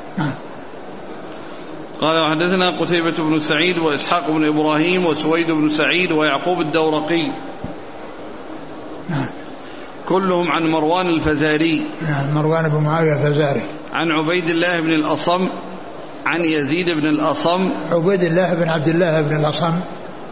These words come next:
Speaker 1: يروي عن عمه يزيد بن الأصم، وقد سبق أن مر بنا أنه يروي عن عمه. نعم.
Speaker 2: عن أبي هريرة.
Speaker 1: نعم.
Speaker 2: قال: حدثنا أبو بكر بن أبي شيبة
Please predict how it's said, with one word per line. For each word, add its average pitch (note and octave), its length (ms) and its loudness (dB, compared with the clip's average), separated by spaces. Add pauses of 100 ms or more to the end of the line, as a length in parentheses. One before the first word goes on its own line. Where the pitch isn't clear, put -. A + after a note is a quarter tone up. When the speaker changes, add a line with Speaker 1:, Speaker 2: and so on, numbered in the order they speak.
(380)
Speaker 1:
يروي F3+ 340 4
عن D#3+ 160 2
عمه E3 420 2
يزيد F3 540 4
بن D#3 100 2
الأصم، D#3 340 0 (220)
وقد D3+ 200 -2
سبق F#3 340 2
أن E3 120 2
مر F3+ 220 2
بنا D#3+ 340 2 (420)
أنه E3+ 300 2
يروي F3+ 260 4
عن D#3 140 2
عمه. D3+ 360 2 (540)
نعم. D3 220 2 (1700)
Speaker 2:
عن F3 200 0
أبي D#3+ 280 2
هريرة. C#3 580 0 (240)
Speaker 1:
نعم. D3 140 -4 (280)
Speaker 2:
قال: E3 200 0
حدثنا F3+ 560 0
أبو E3+ 260 0
بكر E3+ 120 -2
بن F3 140 0
أبي E3 260 0
شيبة F3 420 0